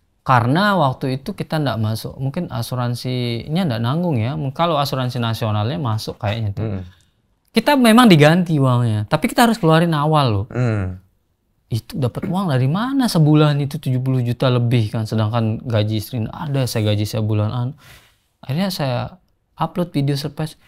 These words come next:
Speaker 1: trending tiga video tuh.
Speaker 2: Oh, itu trending
Speaker 1: Ta-,
Speaker 2: ya? Di
Speaker 1: tahu lah
Speaker 2: YouTube?
Speaker 1: berapa hasil orang trending.
Speaker 2: Oh, nggak tahu aku.
Speaker 1: Nah, masa
Speaker 2: Beda-beda,
Speaker 1: nggak pernah?
Speaker 2: beda. Tergantung
Speaker 1: Saya kan
Speaker 2: jumlah views ya.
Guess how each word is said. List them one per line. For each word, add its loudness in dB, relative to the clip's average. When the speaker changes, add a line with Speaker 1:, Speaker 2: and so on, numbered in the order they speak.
Speaker 1:
trending 4
tiga 4
video 4
tuh. -4
Speaker 2:
Oh, -4
itu 2
trending 2
Speaker 1:
Ta-, 2
Speaker 2:
ya? 2
Di -12
Speaker 1:
tahu 10
lah 10
Speaker 2:
YouTube? 8
Speaker 1:
berapa 8
hasil 4
orang 6
trending. 2
Speaker 2:
Oh, 2
nggak 6
tahu 10
aku. 8
Speaker 1:
Nah, 6
masa 6
Speaker 2:
Beda-beda, 10
Speaker 1:
nggak 8
pernah? -
Speaker 2:
beda. 8
Tergantung 8
Speaker 1:
Saya 4
kan 8
Speaker 2:
jumlah 8
views 4
ya. 4